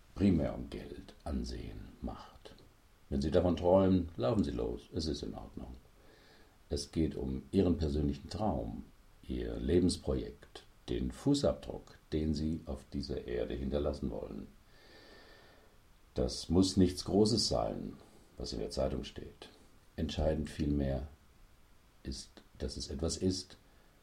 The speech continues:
das nur Sie so tun können, das Ihre ganze Individualität widerspiegelt, das andere bereichert oder deren Leben erleichtert. Und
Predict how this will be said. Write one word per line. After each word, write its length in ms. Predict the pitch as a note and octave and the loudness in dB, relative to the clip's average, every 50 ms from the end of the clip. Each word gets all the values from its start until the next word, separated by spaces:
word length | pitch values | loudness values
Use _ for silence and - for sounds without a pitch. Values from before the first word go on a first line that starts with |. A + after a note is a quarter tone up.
| - - _ - - | -20 -20 _ -12 -2
das 380 | - C2 B1 - - - - - - | -2 0 0 0 -4 -10 -14 -10 -2
nur 300 | - D#2 F2 F#2+ G2 G2 | 2 6 8 8 8 8
Sie 420 | F2+ E2 F2+ F#2+ E2 C2+ A#1 A1 G#1+ - - - | 8 6 6 4 4 4 2 -2 -6 -10 -10 -10
so 460 | C#2 B1+ C2+ C2+ C#2 C#2+ C#2+ C#2+ C#2+ - | -6 -4 -2 0 2 2 0 0 -4 -8
tun 300 | - - D2+ C2 A#1 - | -6 -4 -2 -2 -2 -4
können, 380 | - - - - - - - - - - - - _ - - - - | -6 -8 -10 -10 -10 -12 -14 -18 -20 -20 -20 -20 _ -20 -20 -16 -8
das 320 | - A1+ - - - - - | -6 -6 -6 -6 -10 -12 -10
Ihre 480 | - C2 A#1+ A1 A1 A1+ G#1 G1+ G1+ - - - - - - - | -8 -6 -6 -6 -4 -4 -6 -6 -6 -10 -16 -20 -20 -20 -8 -6
ganze 340 | B1+ C2 C#2 C2 - C#2+ | -2 -2 -2 -2 -2 -4
Individualität 1120 | C#2+ - E2 E2+ D#2+ E2 D#2 E2 D#2+ E2 E2 D#2+ E2 E2 D#2 - B2 B2+ F#2+ C#2+ - - - - - - | -6 -2 0 2 2 2 2 2 4 4 4 4 4 2 2 0 0 0 0 0 -2 -8 -14 -20 -18 -8
widerspiegelt, 1120 | C2+ C2 - - A1 - - - - - - - - G#1+ G#1 - - - - - - - - - - - - - - - - - - - - _ _ _ _ _ _ | -8 -6 -4 -4 -4 -4 -6 -12 -16 -20 -20 -14 -12 -10 -10 -10 -10 -14 -14 -16 -20 -20 -20 -20 -20 -20 -20 -20 -20 -20 -20 -20 -20 -20 -20 _ _ _ _ _ _
das 760 | - A1 G#1 G#1 G1+ G#1 - - - - - - - - - - - - _ - - | -14 -10 -8 -8 -8 -8 -10 -12 -12 -12 -12 -14 -14 -16 -20 -20 -20 -20 _ -10 -4
andere 360 | - C2+ C2+ C2 C2+ B1+ B1+ | -2 0 0 0 0 -2 -2
bereichert 760 | B1+ C2 C#2+ C#2+ D2 D#2+ G2 G#2 - C2 A1 G1+ - - - - - - - - | 0 -2 0 0 2 2 0 0 -2 -4 -6 -6 -10 -14 -20 -20 -20 -20 -12 -6
oder 200 | - C#2 B1 A1+ | -4 -4 -4 -4
deren 480 | A1+ - - C#2 D2 D2 C2+ C2+ C2 C2 | -6 -4 -4 -2 -2 -2 -2 -2 -2 0
Leben 420 | C#2+ E2 G2+ - - B1+ A1 - - - - - - | 2 2 2 2 0 -4 -8 -8 -14 -20 -20 -14 -8
erleichtert. 760 | C2 B1+ A#1 A1+ A1 G#1+ - - - - - - - - - - - - - - - - - - - - - _ - - - _ - - _ _ _ _ - _ - - - _ _ - - - - _ _ _ - - - - - _ _ | -6 -4 -4 -4 -4 -6 -10 -14 -16 -16 -16 -16 -16 -20 -20 -20 -20 -20 -20 -20 -20 -20 -20 -20 -20 -20 -20 _ -20 -20 -20 _ -20 -20 _ _ _ _ -20 _ -20 -20 -20 _ _ -20 -20 -20 -20 _ _ _ -20 -20 -20 -20 -20 _ _
Und 300 | - G#2+ A#2+ A#2 - - | 0 0 2 0 -2 -8